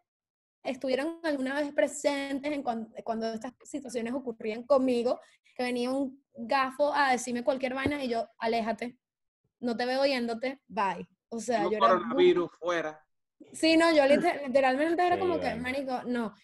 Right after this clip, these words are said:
Speaker 1: Y cuando se ponían ya muy intensos, ya era como que me, me llevaba a la liga de, de humillación que yo,
Speaker 3: Te
Speaker 1: que yo
Speaker 3: llevaba a la liga de mamagüevo para arriba porque te encantaba esa palabra, mira.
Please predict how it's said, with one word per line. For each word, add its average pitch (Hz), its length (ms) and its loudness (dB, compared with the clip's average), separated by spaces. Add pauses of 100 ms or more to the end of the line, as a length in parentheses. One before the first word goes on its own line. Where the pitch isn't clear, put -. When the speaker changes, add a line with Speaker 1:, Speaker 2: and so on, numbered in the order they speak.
Speaker 1:
Y 220 80 -8
cuando 254 180 0
se 254 120 0
ponían 254 260 0
ya 349 80 4
muy 381 140 6
intensos, 403 480 4
ya 254 180 4
era 269 140 2
como 311 200 0
que 240 220 -4 (220)
me, 247 300 -2
me 254 140 0
llevaba 240 320 4
a 294 160 2
la 262 140 2
liga 240 300 2
de, 247 300 -2
de 220 380 -2
humillación 233 760 -2 (200)
que 233 160 0
yo, 220 160 -2
Speaker 3:
Te - 100 0
Speaker 1:
que 113 80 0
yo - 0 -
Speaker 3:
llevaba 113 180 6
a 127 40 6
la 135 100 6
liga 127 240 6
de 135 120 6
mamagüevo 117 600 4
para 120 140 4
arriba 131 240 4
porque 110 260 0
te 120 180 -2
encantaba 110 800 0
esa 117 160 0
palabra, 104 320 2
mira. 113 360 -2